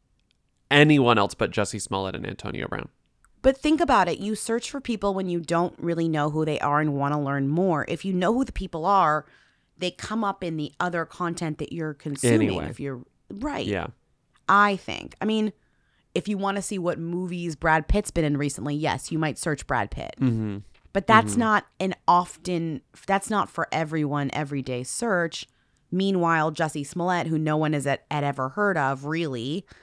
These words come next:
Speaker 1: Mm-hmm.
Speaker 2: gets in a he-, trouble that makes the news, and everyone doesn't know who he is.
Speaker 1: Yeah.
Speaker 2: Also, number two, people, somebody that people do know who he is, Kevin Hart.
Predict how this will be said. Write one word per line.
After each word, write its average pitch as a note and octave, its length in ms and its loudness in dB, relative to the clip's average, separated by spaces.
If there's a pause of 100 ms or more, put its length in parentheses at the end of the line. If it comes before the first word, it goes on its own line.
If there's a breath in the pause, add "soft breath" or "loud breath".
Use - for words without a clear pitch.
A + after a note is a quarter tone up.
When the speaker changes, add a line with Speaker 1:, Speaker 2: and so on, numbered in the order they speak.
(140 soft breath)
Speaker 1:
Mm-hmm. A2+ 220 -10
Speaker 2:
gets D3+ 240 -2
in D3+ 80 0
a D3 60 0
he-, - 240 -12
trouble D#3 400 -2
that C3+ 160 0
makes C#3+ 240 -6
the D#3+ 80 -4
news, F3 280 -2
and - 140 -8 (140)
everyone G3+ 500 4
doesn't A#2+ 240 -4
know C#3 160 -6
who A2+ 160 -8
he D2 160 -8
is. B1+ 320 -8
Speaker 1:
Yeah. G#2 280 -4 (200)
Speaker 2:
Also, C4 260 2
number G#3+ 220 2
two, C4 260 0
people, G3 360 -2
somebody F#3+ 300 0
that F3 140 0
people E3+ 300 -2
do F#3+ 260 4
know A3 200 2
who D#3 160 -4
he D3 160 -2
is, C#3 180 -2
Kevin D#3+ 300 -4
Hart. G#3+ 340 -2